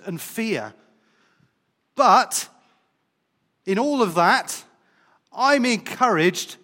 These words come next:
by your faith. I think, I think that's really good, that, uh, actually Paul,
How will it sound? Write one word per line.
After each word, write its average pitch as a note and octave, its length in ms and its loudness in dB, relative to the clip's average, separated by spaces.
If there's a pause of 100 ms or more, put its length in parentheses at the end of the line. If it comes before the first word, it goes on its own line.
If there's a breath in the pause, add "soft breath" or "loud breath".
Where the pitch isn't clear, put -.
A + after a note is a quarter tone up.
(420)
by E3 380 0 (180)
your C3+ 260 -6
faith. - 720 -10 (1000)
I F#3+ 80 -2
think, G3+ 120 -2
I F#3 100 4
think G3 160 -2
that's F3 240 -8
really D#3 280 -4
good, D#3+ 360 -6 (320 loud breath)
that, D#3+ 320 -6
uh, F3+ 200 -8
actually D3+ 460 -8 (1600 soft breath)
Paul, F3+ 560 -4